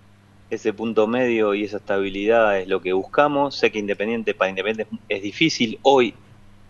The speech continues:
llegar a ese punto porque la gente está ansiosa, la gente quiere mejorar, la gente quiere que el club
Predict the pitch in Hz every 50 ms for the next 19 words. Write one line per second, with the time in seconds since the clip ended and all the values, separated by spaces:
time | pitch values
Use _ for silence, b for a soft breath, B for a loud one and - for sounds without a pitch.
0 | - - - - 101 95 104 113 113 110 107 95 - 110 104 - - 170 175 170
1 | 143 139 110 - 95 95 90 98 95 90 - - - - - _ - - - -
2 | - - - - - - 190 196 190 - - - 110 - - - 107 101 98 113
3 | 127 135 139 120 120 107 101 95 - 113 101 - 104 90 - 110 107 104 101 98
4 | 95 - - 104 104 107 117 117 113 104 98 - 107 104 98 101 90 101 98 98
5 | 95 95 95 - 107 107 104